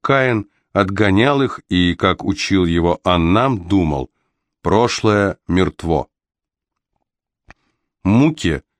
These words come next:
его странные спутники, не успевали одолеть Каина.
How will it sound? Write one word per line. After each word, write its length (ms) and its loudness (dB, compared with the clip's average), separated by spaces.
его 240 2
странные 580 2
спутники, 760 -2
не 140 4
успевали 540 0
одолеть 440 0
Каина. 500 -4